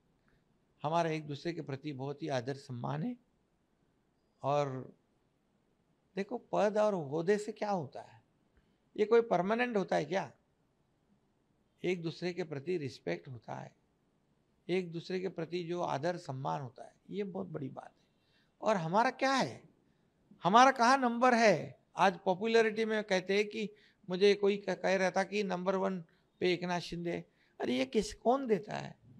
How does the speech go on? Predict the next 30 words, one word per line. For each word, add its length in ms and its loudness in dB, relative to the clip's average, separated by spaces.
ये 120 0
जनता 400 2
करती 420 -2
है 100 -4
सब, 220 -16
हम 180 0
कौन 260 4
होते 240 -2
हैं? 180 -12
और 100 -2
इसलिए 300 -2
हमारे 300 0
में 140 -4
कोई 260 4
competition 560 -4
नहीं 240 -10
है। 200 -20
हमारा 360 0
सिर्फ 340 4
एक 200 0
ही 100 -2
मकसद 400 -2
है, 320 -2
इस 260 -2
राज्य 400 2
में 260 -4
महायुति 580 0
की 140 -10
सरकार 480 2
लाना 560 -4